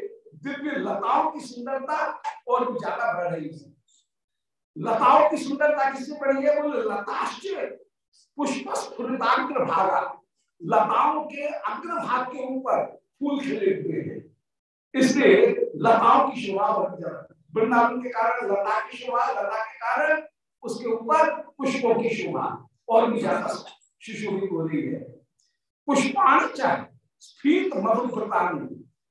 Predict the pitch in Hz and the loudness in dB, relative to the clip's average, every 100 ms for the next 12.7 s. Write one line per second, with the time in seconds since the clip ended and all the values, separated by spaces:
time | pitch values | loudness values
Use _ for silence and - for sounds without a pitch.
0 | _ - 294 339 330 320 254 277 269 269 | _ 0 4 6 6 4 -2 2 2 0
1 | - 302 277 254 294 294 269 277 285 302 | -4 -10 -4 0 0 -2 -2 -2 -4 -8
2 | _ _ _ 233 262 - 262 330 311 311 | _ _ _ -8 -6 -6 -2 0 4 2
3 | - 285 294 285 285 196 190 - _ _ | 2 -2 -2 2 4 4 2 -8 _ _
4 | - 185 233 - - 302 330 - - - | -12 -6 -4 -4 -6 -4 -4 -4 -10 -14
5 | - 196 269 - - - 202 208 202 190 | -12 -4 -2 -2 -6 -6 -4 -2 0 -2
6 | 202 196 196 - - - - - 226 - | 0 -2 -2 -8 -20 -20 -16 -8 -6 -6
7 | 214 208 208 - 196 190 196 202 196 190 | -2 -2 -2 -6 -6 0 0 0 -4 -8
8 | 196 - - _ _ _ _ _ _ _ | -8 -8 -12 _ _ _ _ _ _ _
9 | _ _ 139 139 320 - - _ _ _ | _ _ 4 4 4 -2 -16 _ _ _
10 | _ _ _ _ _ _ _ 151 165 285 | _ _ _ _ _ _ _ -4 2 6
11 | 320 339 311 - 294 277 277 262 311 262 | 6 4 -2 -4 -2 -2 -2 -8 -6 -2
12 | 269 - 294 269 269 294 | 0 0 -2 -4 -6 -8